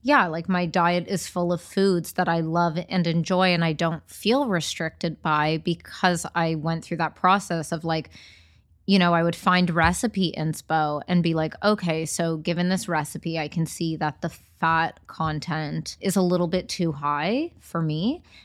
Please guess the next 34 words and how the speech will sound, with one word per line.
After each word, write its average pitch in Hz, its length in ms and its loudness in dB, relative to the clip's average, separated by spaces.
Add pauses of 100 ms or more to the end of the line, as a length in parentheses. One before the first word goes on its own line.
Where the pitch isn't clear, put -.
Maybe 180 340 4
I 185 100 4
wanna 180 240 0
bump 156 340 -2
that 170 220 0
down 226 280 2
a 202 60 4
little 165 180 0
bit. 143 240 -4
Maybe 156 320 0
I 165 60 2
wanna 160 280 0
add 151 240 0
a 156 60 -2
little 156 240 -2
bit 175 160 -2
more 180 240 2
of 180 160 -4
this. 226 360 0
Maybe 156 320 -4
I 160 60 -2
can 156 160 -6
throw 156 240 -6
in 156 100 -4
more 170 160 0
protein 214 640 -2
or 151 60 -6
modify 151 520 -2
this." 208 420 0
And 175 120 2
I 165 120 2
just 180 340 -2
use 170 480 0
recipes 156 880 -2